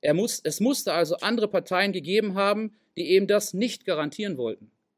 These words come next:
Und wenn wir heute unter anderem auf die Bestrebungen der E U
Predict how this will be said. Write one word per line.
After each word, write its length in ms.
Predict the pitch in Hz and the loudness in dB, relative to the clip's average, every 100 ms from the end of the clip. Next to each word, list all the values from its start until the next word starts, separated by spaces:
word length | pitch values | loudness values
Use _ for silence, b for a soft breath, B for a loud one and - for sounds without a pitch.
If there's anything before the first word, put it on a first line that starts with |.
| _ _ _ _ _ _ | _ _ _ _ _ _
Und 140 | 139 | -2
wenn 160 | 135 190 | 2 4
wir 140 | 196 | 6
heute 320 | 170 202 220 208 | 8 6 6 0
unter 260 | 202 196 | 0 -2
anderem 300 | 151 226 202 | 0 -2 0
auf 160 | 180 175 | -2 -2
die 100 | 180 | -6
Bestrebungen 680 | 160 - 160 196 214 208 175 | -8 -8 -2 0 0 -2 -2
der 180 | 170 160 | -2 0
E 140 | 151 | -2
U 320 | 226 240 120 | -2 -2 -4